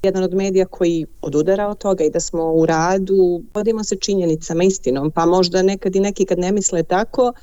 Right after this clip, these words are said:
razgraniče to lično od profesionalnog. E sad kad pitaš za ulogu R S E u kreiranju medijske slike u regionu, eto, kao što je Iva rekla, da nastavi da bude putokaz ostalima, da se može, ili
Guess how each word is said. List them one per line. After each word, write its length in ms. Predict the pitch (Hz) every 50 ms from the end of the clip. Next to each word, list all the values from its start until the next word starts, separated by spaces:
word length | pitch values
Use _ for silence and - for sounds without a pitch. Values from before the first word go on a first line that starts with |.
| - -
razgraniče 640 | 190 175 - 190 180 175 175 175 170 - - 156
to 260 | - - 165 151 160 - - - - - -
lično 340 | 175 170 156 - - - -
od 140 | - - -
profesionalnog. 1000 | - - 156 151 - - - - - - 151 139 139 139 143 147 147 147 156 156 - -
E 100 | - 175
sad 160 | 165 - - -
kad 140 | - 165
pitaš 480 | - 185 185 - 160 160 160 - - -
za 260 | - 160 160 180 175
ulogu 560 | 170 180 175 160 151 143 143 156 156 156 156 160 - - -
R 80 | 175 180
S 140 | 175 - -
E 100 | 180 170
u 60 | 160
kreiranju 460 | 151 - - 165 160 165 165 156 151 156
medijske 440 | 160 160 156 156 156 - - 156
slike 300 | 160 - 170 160 - -
u 40 | 147
regionu, 600 | 151 151 147 156 165 175 180 202 220 233 240 233 - - - - - - 180
eto, 120 | 156 - -
kao 140 | - 175 170
što 120 | - -
je 40 | 185
Iva 120 | 185 185 180
rekla, 460 | 175 175 180 - - 147 - 147 156
da 100 | 165 180
nastavi 340 | 185 180 - - - 151 -
da 80 | - -
bude 300 | - 143 135 147 151 156 - - - -
putokaz 580 | - 160 151 - - 131 - - 139 131 143 -
ostalima, 560 | 135 143 - - - 151 143 139 139 143 143
da 100 | 135 156
se 180 | 147 - - 156
može, 360 | 160 160 165 165 160 151 151
ili 220 | 147 151 156 156